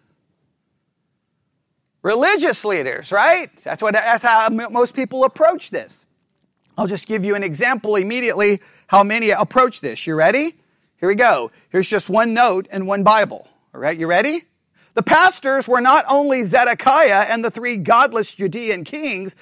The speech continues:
mentioned in chapter twenty-two, but all the leaders of Judah, including spiritual and civil leaders. They put both. Others say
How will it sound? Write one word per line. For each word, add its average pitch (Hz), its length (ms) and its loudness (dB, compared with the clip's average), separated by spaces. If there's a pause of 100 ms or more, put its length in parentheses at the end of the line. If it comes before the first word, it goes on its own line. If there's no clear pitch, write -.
(160)
mentioned 233 380 -2
in 220 80 -2
chapter 190 380 0
twenty-two, 202 720 -2 (300)
but 226 160 4
all 330 340 8
the 311 140 2
leaders 254 400 0
of 220 100 0
Judah, 208 460 2 (240)
including 247 560 -2
spiritual 247 680 0 (380)
and 135 400 -2 (240)
civil 196 880 2
leaders. 175 800 -2 (1800)
They 302 220 4
put 226 400 2
both. - 720 2 (840)
Others 349 500 6
say 262 460 2